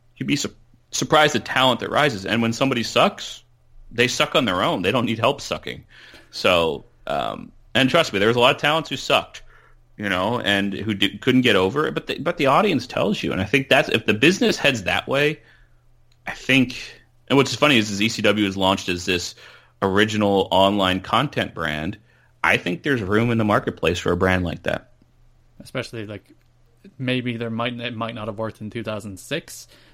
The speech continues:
Speaker 2: but there sure as hell is place for it in two thousand seventeen.
Speaker 1: Well, I mean, especially for, if you, if you were to run this brand as an online only and take it off the network, 'cause again, I don't even remember, I think it was gonna be a free show. I, I, there was, like, it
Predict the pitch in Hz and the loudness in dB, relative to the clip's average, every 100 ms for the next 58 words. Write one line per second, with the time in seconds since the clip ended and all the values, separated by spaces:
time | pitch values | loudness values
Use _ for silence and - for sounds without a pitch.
0 | _ _ 123 107 90 123 139 127 113 107 | _ _ -10 -10 -10 -8 -6 -6 -6 -8
1 | - 107 104 110 104 101 107 98 98 98 | -8 -10 -10 -12 -14 -12 -12 -10 -12 -14
2 | 98 98 107 95 - - - - - - | -14 -16 -16 -18 -20 -20 -20 -20 -20 -20
3 | - 262 254 240 285 - 208 170 160 143 | 4 6 8 6 4 4 0 2 4 4
4 | - 202 262 254 - - - - - - | 2 0 -2 -6 -14 -20 -20 -20 -20 -6
5 | 135 131 202 294 226 147 139 127 113 - | -4 -2 -2 4 4 6 6 6 2 -2
6 | 104 101 95 90 85 90 - 90 110 123 | -2 2 2 2 -2 -2 0 4 4 4
7 | 131 139 90 85 73 80 131 196 180 - | 2 2 0 -2 -4 -2 0 2 0 0
8 | 131 107 - 50 - - _ _ 113 135 | -2 -2 -4 -10 -14 -20 _ _ -2 2
9 | 165 110 135 165 123 107 101 107 101 117 | 4 4 4 2 -2 -2 -2 -4 -4 -6
10 | - 180 302 - 110 98 87 - 117 127 | -6 -8 -4 -2 0 0 -2 -6 -2 -2
11 | 131 - 101 110 120 123 113 - 50 - | 0 0 2 4 4 2 0 0 -2 0
12 | - 156 131 127 - | 4 4 6 4 0